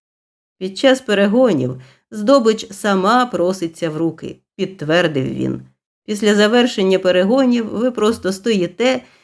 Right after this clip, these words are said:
і стежите за тими щасливцями, які шикуються в чергу за виграними бабками. А коли бачите якогось лоха, що забирає цілу купу бабуль,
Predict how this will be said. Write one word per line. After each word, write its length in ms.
і 120
стежите 720
за 160
тими 300
щасливцями, 920
які 340
шикуються 720
в 80
чергу 500
за 240
виграними 720
бабками. 640
А 160
коли 240
бачите 440
якогось 540
лоха, 560
що 320
забирає 500
цілу 440
купу 340
бабуль, 400